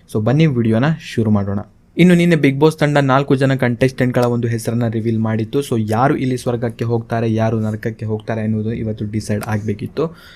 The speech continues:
So, ನನ್ನ ಪ್ರಕಾರ ಈ ಒಂದು ವೋಟಿಂಗ್ ಬಂದ್ಬಿಟ್ಟು ಹದಿನೈದರಿಂದ ಇಪ್ಪತ್ತು ನಿಮಿಷ ಅಷ್ಟೇ ಇರುತ್ತೆ. So, ಆ ಒಂದು ಟೈಮ್‌ನಲ್ಲಿ ಇಲ್ಲಿ ನಾವು ವೋಟನ್ನ ಮಾಡುವ ಮೂಲಕ,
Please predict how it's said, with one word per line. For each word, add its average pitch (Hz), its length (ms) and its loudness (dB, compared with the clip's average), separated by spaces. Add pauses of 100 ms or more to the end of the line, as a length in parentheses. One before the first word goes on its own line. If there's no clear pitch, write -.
(160)
So, 139 80 0
ನನ್ನ 147 140 2
ಪ್ರಕಾರ 160 320 2
ಈ 143 280 0
ಒಂದು 156 280 -2
ವೋಟಿಂಗ್ 135 400 0
ಬಂದ್ಬಿಟ್ಟು 135 320 2
ಹದಿನೈದರಿಂದ 135 600 2
ಇಪ್ಪತ್ತು 139 480 -2
ನಿಮಿಷ 123 260 0
ಅಷ್ಟೇ 110 360 -2
ಇರುತ್ತೆ. 127 640 -4 (140)
So, 151 60 6
ಆ 143 80 4
ಒಂದು 143 220 0
ಟೈಮ್‌ನಲ್ಲಿ 143 600 0
ಇಲ್ಲಿ 135 220 -2
ನಾವು 127 260 -2
ವೋಟನ್ನ 131 340 -4
ಮಾಡುವ 117 380 -2
ಮೂಲಕ, 117 360 -2